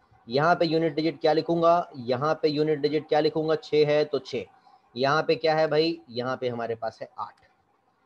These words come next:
मेरी बातें मुझे उम्मीद है तुम्हें समझ में आ रही होंगी। यहाँ पे आठ है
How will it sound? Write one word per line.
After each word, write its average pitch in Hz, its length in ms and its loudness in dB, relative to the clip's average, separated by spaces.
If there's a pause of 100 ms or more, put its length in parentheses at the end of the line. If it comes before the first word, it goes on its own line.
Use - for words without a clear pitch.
मेरी 120 240 -6
बातें 123 500 -2
मुझे 120 240 -6
उम्मीद 113 320 -6
है 143 100 -2
तुम्हें 123 260 -12
समझ 107 340 -12
में 127 100 -10
आ 107 180 -14
रही 104 200 -14
होंगी। 95 320 -16 (640)
यहाँ 135 200 -4
पे 156 240 -6
आठ 131 240 -2
है 113 140 -14